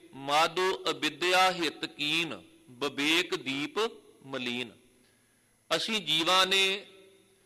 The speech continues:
ਜਾਂ ਸਾਡੀ ਗੱਲ ਭਗਤ ਜੀ ਕਰ ਰਹੇ ਨੇ ਕਿ ਜਦੋਂ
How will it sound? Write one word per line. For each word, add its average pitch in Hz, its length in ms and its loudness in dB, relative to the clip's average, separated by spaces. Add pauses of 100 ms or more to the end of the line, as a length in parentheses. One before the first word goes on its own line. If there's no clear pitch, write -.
(160)
ਜਾਂ 170 180 2
ਸਾਡੀ 165 360 2
ਗੱਲ 196 240 2
ਭਗਤ 165 260 0
ਜੀ 156 200 -4
ਕਰ 160 260 2
ਰਹੇ 170 180 2
ਨੇ 160 200 0
ਕਿ 180 220 -2
ਜਦੋਂ 170 500 -4